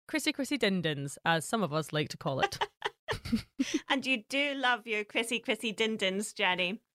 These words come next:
Speaker 1: Honestly, twenty twenty, I've been living for this Chrissy Chrissy Din Dins, I'm not gonna lie.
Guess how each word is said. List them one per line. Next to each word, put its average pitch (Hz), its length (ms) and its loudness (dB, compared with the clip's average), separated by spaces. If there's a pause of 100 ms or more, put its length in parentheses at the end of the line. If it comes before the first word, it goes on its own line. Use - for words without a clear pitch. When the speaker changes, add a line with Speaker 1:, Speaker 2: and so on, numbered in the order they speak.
(200)
Speaker 1:
Honestly, 285 400 2
twenty 277 300 4
twenty, 226 480 0
I've 185 140 4
been 202 160 0
living 180 220 2
for 175 100 -6
this 170 160 2
Chrissy 175 240 0
Chrissy - 220 0
Din 156 180 2
Dins, 143 200 2
I'm 160 120 0
not 165 100 4
gonna 156 140 0
lie. 143 320 0